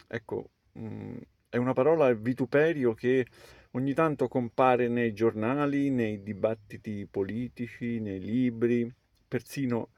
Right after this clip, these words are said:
nelle cronache sportive. Comunque si usa anche nel linguaggio quotidiano, tutti lo capiscono. Ehm, vedremo anche appunto l'aggettivo vituperato, che al femminile diventa vituperata.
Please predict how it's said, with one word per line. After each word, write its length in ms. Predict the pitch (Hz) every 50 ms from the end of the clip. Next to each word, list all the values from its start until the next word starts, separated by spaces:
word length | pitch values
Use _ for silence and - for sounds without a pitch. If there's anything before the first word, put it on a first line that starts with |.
| _ _ _ _ _ _ - _ -
nelle 500 | 120 117 117 113 113 110 110 107 104 -
cronache 760 | - - 120 123 131 127 117 110 107 110 - 113 110 104 107
sportive. 1040 | - - _ - - 113 117 113 _ - 117 110 101 98 95 110 143 170 226 240 220 _ _ _ _ _ _ - _ _ _ _ _ _ _ _ - -
Comunque 320 | 127 113 92 92 - 104
si 140 | 98 - 131
usa 240 | 127 127 117 - 104
anche 220 | 104 107 95 104
nel 180 | 98 98 101 95
linguaggio 500 | 95 101 98 92 101 110 107 98 - 98
quotidiano, 720 | 92 - 95 95 - 104 95 104 113 123 123 113 101 92 - -
tutti 260 | - 123 - - 117
lo 140 | 98 98 90
capiscono. 680 | 101 101 117 127 139 139 - - 135 131 127 135 131 _ _ - - - - - - - - - _ -
Ehm, 580 | - 120 117 117 117 113 107 107 107 107 107 110
vedremo 380 | 120 135 127 135 135 123 120 123
anche 240 | 120 120 - -
appunto 560 | 110 - - - 117 113 107 - - 104 98 -
l'aggettivo 800 | 80 107 107 101 90 113 110 - _ - 120 113 104 104 104 98
vituperato, 960 | 92 90 98 117 117 - 120 - - 113 117 117 95 92 - - - 123 156 170 _ _
che 200 | _ - 107 98 -
al 260 | - 98 92 90 87 - _ _
femminile 720 | - - - 101 98 95 98 95 98 95 92 92 90 - _
diventa 520 | - 101 90 92 90 87 82 - 87 - _ _
vituperata. 1200 | - 92 90 104 101 90 - - - - - 95 87 85 76 82 82 - - - 117 135 165 254